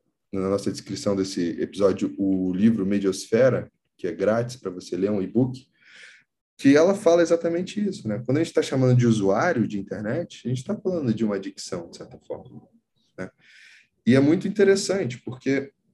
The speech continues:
a gente não, não tá tendo conta, né? É, o ideal pro ser adulto seria trinta minutos de utilização das telas.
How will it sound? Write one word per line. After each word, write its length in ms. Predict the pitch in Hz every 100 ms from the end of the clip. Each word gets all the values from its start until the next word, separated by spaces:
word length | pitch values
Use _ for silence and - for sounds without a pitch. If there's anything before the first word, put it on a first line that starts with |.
| _ _ _ _ _ _ _ _ _ _ _
a 60 | 110
gente 260 | 123 - 156
não, 400 | 170 170 160 143
não 140 | 147
tá 100 | 165
tendo 260 | 165 175 208
conta, 460 | - 170 294 - - - _ _ _ _ _ _ _ _
né? 240 | 104 113 - _ _ _ _ -
É, 240 | 92 90
o 180 | 113 127
ideal 460 | 127 139 127 202
pro 120 | 226 -
ser 380 | - - 156
adulto 760 | 156 131 123 196 254 - 98 - _
seria 300 | - - 156
trinta 300 | 156 190 196
minutos 340 | 180 151 196 226
de 100 | 165
utilização 540 | 165 156 156 135 139
das 160 | 127 -
telas. 520 | - 127 127 -